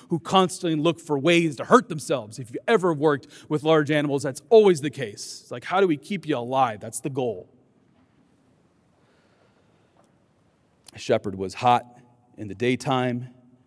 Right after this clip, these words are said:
and cold at night. If anyone needed a <laughs> shower on the daily, it's gonna be the shepherd. Yet, the angel did not visit the local mayor.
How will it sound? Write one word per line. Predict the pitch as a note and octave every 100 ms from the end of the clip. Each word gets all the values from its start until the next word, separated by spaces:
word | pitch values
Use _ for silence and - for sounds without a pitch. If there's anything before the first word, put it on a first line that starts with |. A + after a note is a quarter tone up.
| _
and | F#2
cold | - A2+ G#2+
at | G2
night. | G2 F2 D#2+ - _ _ _ _ _ _ _ _ -
If | B2
anyone | B2+ B2+ A#2+
needed | B2 A#2+ F#2+
a |
<laughs> | - -
shower | D3+ C3+ C3 C#3+ - _
on | - A2+
the | A2+
daily, | B2 C3 C3+ D3 - _ _ _ - _ _ - - _
it's | _
gonna | - G#2+
be | A2+
the |
shepherd. | A2+ C#3 A2+ - - _ _ _ _ _ _ _ _ _ _ _ _ _ _ _ -
Yet, | B2 C3 - - _ _
the | - C3 A#2+ C3
angel | D3 C#3 A2+ B2+
did | A#2+
not | G#2+ A#2+ B2 -
visit | A#2 B2+ B2+ -
the | A#2
local | A#2+ B2+ D3+
mayor. | C3+ C3 E3+